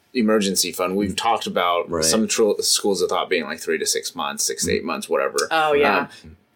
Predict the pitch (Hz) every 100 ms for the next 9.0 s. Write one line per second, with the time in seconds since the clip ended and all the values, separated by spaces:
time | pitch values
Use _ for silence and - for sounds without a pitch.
0 | _ _ 147 - 202 208 180 131 127 107
1 | 123 113 92 113 113 - 110 101 101 110
2 | 95 - 98 87 73 60 - 87 - 113
3 | 120 120 107 107 110 - _ _ - 107
4 | 120 117 107 113 123 123 98 - 135 -
5 | 151 139 135 135 143 135 139 139 104 92
6 | 95 113 120 113 120 107 92 113 104 101
7 | 113 110 - - - 180 165 180 170 160
8 | 170 147 147 - 170 143 135 - 90